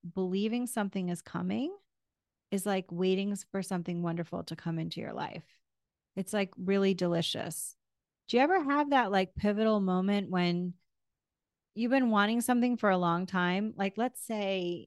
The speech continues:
you wanted a certain kind of car and you just were thinking about it, but, like, not having it. And you're just, like, in the contemplation phase of, like, thinking about this car. And then something happens and you're like,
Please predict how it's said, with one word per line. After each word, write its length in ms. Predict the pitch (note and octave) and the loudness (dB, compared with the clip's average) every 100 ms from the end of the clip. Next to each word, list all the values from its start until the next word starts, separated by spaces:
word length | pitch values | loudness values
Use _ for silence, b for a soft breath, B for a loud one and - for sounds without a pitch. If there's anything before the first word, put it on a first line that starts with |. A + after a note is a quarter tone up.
| - | -6
you 180 | F#3+ F#3 | -4 0
wanted 440 | F#3+ F#3+ F#3 - | 0 2 0 0
a 60 | - | -4
certain 300 | - F3+ E3 | -2 -2 -2
kind 180 | - D#3 | -2 -4
of 60 | |
car 340 | D#3 D#3 - - - _ _ _ _ _ _ _ _ _ _ _ _ - | -2 -2 -4 -6 -16 _ _ _ _ _ _ _ _ _ _ _ _ 0
and 140 | A3 | 2
you 80 | B3 | 4
just 240 | D4 - | 2 2
were 140 | D#4 D4 | 2 2
thinking 440 | A#3 A3+ A#3+ A3+ | 0 0 2 2
about 360 | G#3+ G#3 G3+ G3 | 4 6 6 6
it, 300 | F#3+ F#3 - | 6 4 2
but, 180 | D#3+ - | -2 0
like, 240 | E3 D#3+ _ _ - | -2 -2 _ _ -6
not 300 | F3+ F#3 F#3+ | 0 0 2
having 400 | F#3 E3+ E3 D#3+ | 2 2 0 0
it. 280 | E3 E3+ F#3+ | 0 0 -2
And 120 | F#3 | -2
you're 120 | G#3 | -2
just, 260 | A3 B3 - | -2 -2 0
like, 220 | A3 - | 0 -2
in 220 | G3+ G3 | -2 0
the 240 | F#3+ F3+ E3+ b b b - | 2 0 -2 b b b -4
contemplation 840 | G3+ F#3+ F#3+ - F3+ F3+ F3 D#3+ | -2 0 -2 2 0 0 -2 -4
phase 540 | - B2+ - B2 - - | -2 -4 -4 -8 -12 -4
of, 100 | F3+ | -2
like, 400 | E3+ D#3 - - _ _ _ _ _ _ _ _ _ _ _ _ _ | 0 -2 -4 -12 _ _ _ _ _ _ _ _ _ _ _ _ _
thinking 360 | G#3 F#3+ G3 F3+ | -2 2 2 2
about 200 | E3+ - | 0 -2
this 160 | D#3+ | -6
car. 380 | - D#3 - - - _ _ _ _ _ _ _ _ _ | -6 -6 -6 -8 -14 _ _ _ _ _ _ _ _ _
And 160 | G3 G#3 | 2 4
then 140 | G#3+ | 2
something 380 | G#3 A#3 A#3 B3 | 4 2 4 2
happens 500 | A3 B3 D4 G3+ F3+ | 4 2 4 2 2
and 80 | F3+ | 2
you're 80 | F3+ | 2
like, 180 | F3 | 2